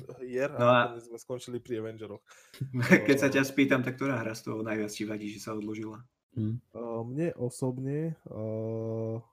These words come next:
Speaker 2: vlastne žiadna. Na Avengerov som sa nejako
Speaker 1: <laughs>
Speaker 2: extra netešil. Final Fantasy ide úplne mimo mňa, to som nikdy
Speaker 3: Počkaj,
Speaker 2: nehral.
Speaker 3: počkaj, troška si zoskrolujem. Nie je tam PlayStation exkluzivita v odklade, čo?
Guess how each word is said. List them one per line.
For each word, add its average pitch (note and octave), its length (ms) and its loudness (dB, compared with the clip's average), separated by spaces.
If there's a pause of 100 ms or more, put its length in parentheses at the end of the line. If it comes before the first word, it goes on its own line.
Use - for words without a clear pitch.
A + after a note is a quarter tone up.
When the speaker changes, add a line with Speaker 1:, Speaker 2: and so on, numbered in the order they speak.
(720)
Speaker 2:
vlastne F#3 380 -4
žiadna. G#2+ 440 -8 (260)
Na C3+ 220 -8 (240)
Avengerov D#3 480 0
som D3 160 4
sa D3+ 140 0
nejako C3+ 400 -2
Speaker 1:
<laughs> C#3 100 -4
Speaker 2:
extra B2+ 320 -2
netešil. C3 560 -2
Final C3+ 320 -4
Fantasy B2+ 560 -4
ide A#2 480 -8
úplne B2+ 340 -6
mimo A#2 280 -6
mňa, G#2+ 340 -10
to - 80 -14
som G#2+ 240 -16
nikdy A2+ 240 -12
Speaker 3:
Počkaj, C#3 340 6
Speaker 2:
nehral. B2+ 220 -4 (160)
Speaker 3:
počkaj, D#3 320 4
troška D3+ 260 6
si C3+ 140 4
zoskrolujem. C3 720 4
Nie C#3+ 400 2
je A2+ 100 2
tam A2 180 0 (280)
PlayStation A#2+ 560 0
exkluzivita A2+ 640 0
v A#2+ 160 -6
odklade, G#2+ 400 -2
čo? B2 240 -2